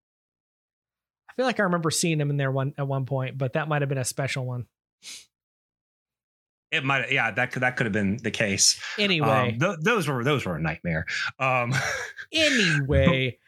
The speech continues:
Speaker 2: but, but we need to talk about what's going on next week.
Speaker 1: Next week, ladies and gentlemen, we have decided to do another Missed Connections,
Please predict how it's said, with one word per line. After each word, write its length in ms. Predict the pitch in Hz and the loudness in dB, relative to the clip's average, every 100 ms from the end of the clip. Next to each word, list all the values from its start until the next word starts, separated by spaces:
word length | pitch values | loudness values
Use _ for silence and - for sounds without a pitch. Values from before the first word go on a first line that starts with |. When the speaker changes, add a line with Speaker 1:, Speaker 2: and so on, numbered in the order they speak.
| - | -4
Speaker 2:
but, 80 | 175 | 0
but 40 | |
we 140 | 208 247 | 2 4
need 100 | 202 | 2
to 80 | |
talk 280 | 160 156 135 | 2 0 0
about 380 | 131 127 117 110 127 | 0 0 0 -2 -2
what's 320 | 135 123 - | 0 0 -2
going 320 | 131 113 110 | 0 0 0
on 380 | 104 98 95 90 - - - | 0 0 -2 -2 -6 -8 -6
next 640 | 101 113 120 101 - - | 0 2 2 0 -2 -4
week. 340 | 73 64 - - - _ | -6 -12 -8 -8 -8 _
Speaker 1:
Next 600 | 165 170 240 302 302 - 180 | -4 0 2 2 2 0 -2
week, 340 | 175 170 165 | 0 0 0
ladies 280 | 165 151 143 | 0 0 -2
and 80 | 135 | -2
gentlemen, 400 | 143 135 139 151 | -2 0 -2 -2
we 140 | 226 | -2
have 140 | 240 | -4
decided 460 | 226 220 165 151 151 | -2 -2 0 0 0
to 80 | 151 | 0
do 280 | 147 147 147 | 0 0 0
another 720 | 147 135 131 131 127 127 120 _ _ _ - | -2 0 0 0 0 0 -2 _ _ _ -4
Missed 540 | 139 151 151 - - | 0 2 2 0 -4
Connections, 1080 | - 180 156 139 - - 127 95 92 - | -2 0 2 0 0 0 -2 -6 -6 -4